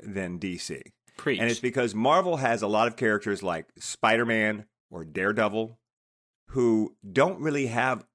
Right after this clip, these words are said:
Speaker 1: a large amount of power. And so you can have them go up against fairly ordinary criminals. But when you go over to D C, th-, this is why in D-, in the D C universe, only the Batman movies are good because Batman doesn't really have any power,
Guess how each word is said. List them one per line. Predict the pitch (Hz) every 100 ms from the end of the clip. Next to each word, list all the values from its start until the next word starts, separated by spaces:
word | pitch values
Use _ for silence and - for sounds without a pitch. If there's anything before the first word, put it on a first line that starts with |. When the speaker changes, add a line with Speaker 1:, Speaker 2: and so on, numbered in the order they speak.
| _ -
Speaker 1:
a | 95
large | 92 101 107 135 131 113
amount | 104 101 92
of | -
power. | - 85 67 50 _ _ _ _ _ _ _ _ _ -
And | 123
so | - 139
you | 127 165
can | - 135
have | 151 135
them | 165 160
go | 143
up | 135
against | 123 120 110 - -
fairly | 135 131 139 113 131
ordinary | 135 127 107 95 90
criminals. | 120 95 69 - - - _ _ _ _ _ _ _
But | 127
when | 127
you | 131
go | 190
over | 185
to |
D | 147 160
C, | - 247 165 135 160 _ _ _ -
th-, | 156 165 151
this | 135 170 233
is | 240
why | 202 170
in | 143 139 135
D-, | 170
in | 151
the | 131
D | 170
C | 185
universe, | 160 170 143 240 139
only | 143
the | 120
Batman | 120 127 123 110
movies | 104 104 101
are | 92
good | 98 - _ _ _ _ -
because | 113 123 92
Batman | 120 131 127 113
doesn't | 127 127 117
really | 120 117
have | 107 101
any | 104
power, | 139 139 92 -